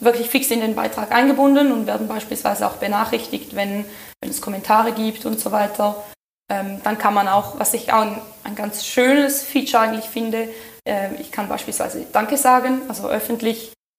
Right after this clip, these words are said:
einen Beitrag erstellen, ähm, und beispielsweise Stefano markieren und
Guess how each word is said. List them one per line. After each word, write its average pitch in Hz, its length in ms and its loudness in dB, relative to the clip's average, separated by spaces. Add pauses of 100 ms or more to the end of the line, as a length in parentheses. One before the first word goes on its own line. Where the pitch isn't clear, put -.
einen 196 500 -6 (580)
Beitrag 214 460 4
erstellen, 208 800 0 (380)
ähm, 190 240 -6
und - 180 -10
beispielsweise - 520 -2
Stefano 254 420 4
markieren 220 560 2
und 185 320 -8